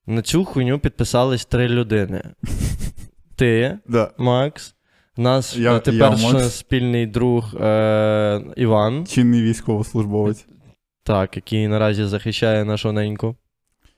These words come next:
Speaker 2: Золота людина.
Speaker 1: Я в ахуї
Speaker 2: Да,
Speaker 1: просто.
Speaker 2: я теж.
Speaker 1: І, і ще один тіп, який ніколи нічого не писав в цей чат,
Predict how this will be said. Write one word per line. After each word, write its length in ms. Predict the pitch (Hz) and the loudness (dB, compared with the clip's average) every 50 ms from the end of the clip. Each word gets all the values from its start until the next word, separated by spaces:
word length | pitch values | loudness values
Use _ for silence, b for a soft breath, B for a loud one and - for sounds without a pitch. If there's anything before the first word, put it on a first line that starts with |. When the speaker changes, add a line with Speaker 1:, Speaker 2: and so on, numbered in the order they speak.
| B B B B B B B B B B B B - | B B B B B B B B B B B B -8
Speaker 2:
Золота 420 | 107 104 117 123 - - 160 156 | -6 -4 -2 -2 -2 -4 -4 -4
людина. 360 | 151 147 131 131 139 123 117 113 | -4 -4 -4 -2 -2 0 0 0
Speaker 1:
Я 140 | 104 113 | 0 0
в 100 | 110 104 | 2 2
ахуї 300 | 101 101 107 - - 110 113 107 | 0 0 -2 -2 -2 -2 -2 -2
Speaker 2:
Да, 0 | - - | -2 -2
Speaker 1:
просто. 280 | 117 104 104 101 113 120 | -2 0 0 -2 -2 -2
Speaker 2:
я 60 | 117 | -4
теж. 240 | 110 - 113 110 107 117 117 | -2 -2 -2 -2 0 0 0
Speaker 1:
І, 400 | 113 110 110 110 110 110 110 113 | 0 0 0 0 0 0 0 -2
і 180 | - - 123 | 0 0 0
ще 200 | 117 - 160 156 165 | 0 2 4 4 4
один 320 | 160 151 135 139 139 139 | 4 2 2 0 -2 -2
тіп, 340 | - - 160 175 196 - - | -2 -2 -2 -2 -2 0 -2
який 260 | 127 117 - 156 147 | -2 0 0 -2 -2
ніколи 680 | 143 143 151 156 - _ - 131 135 139 135 123 117 117 117 | 0 -2 -2 -4 -4 _ -2 2 2 4 4 4 4 4 4
нічого 400 | 117 123 117 269 - 139 143 151 | 2 2 2 4 6 6 6 6
не 140 | 156 147 131 | 4 2 2
писав 540 | - 131 123 - - 131 123 123 120 104 - | 2 0 0 0 0 2 2 2 0 -2 -6
в 40 | - | -14
цей 300 | - - 123 113 110 110 | -6 -2 -2 0 0 -2
чат, 520 | 107 - - 131 123 131 160 185 - - | -6 -2 0 2 2 2 2 0 -4 -10